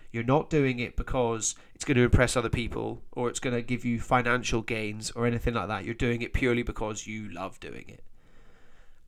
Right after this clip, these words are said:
And I think for, for just well-being in general, it's so important to have something like that.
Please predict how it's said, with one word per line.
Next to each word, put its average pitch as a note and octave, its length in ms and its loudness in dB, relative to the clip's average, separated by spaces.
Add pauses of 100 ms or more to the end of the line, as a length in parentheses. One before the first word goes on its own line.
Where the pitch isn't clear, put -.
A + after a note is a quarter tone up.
And A#2+ 120 2
I A#2 60 4
think B2 380 -4 (400)
for, D#3 260 6
for C#3 140 0
just C3+ 220 4
well-being D#3 560 8
in C#3 120 4
general, C3 480 8
it's - 200 -4
so C#3 260 2
important B2+ 580 0
to - 80 -10
have A2+ 540 -2 (120)
something A2+ 380 0
like A2+ 280 0
that. E2+ 220 -6